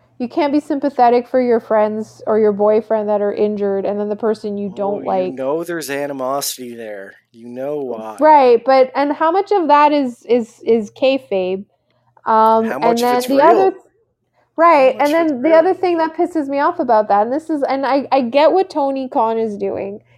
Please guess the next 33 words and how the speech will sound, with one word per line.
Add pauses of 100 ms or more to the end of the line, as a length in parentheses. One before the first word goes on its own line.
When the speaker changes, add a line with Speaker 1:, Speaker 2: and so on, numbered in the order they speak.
(120)
Speaker 1:
It
does
make
for
compelling,
um, (540)
narratives
if
we
don't
know (920)
how
much
is
kayfabe
and
how
much
is
actually,
like,
people
not
liking
each
other
or
people
b-,
being
friends
or
whatever,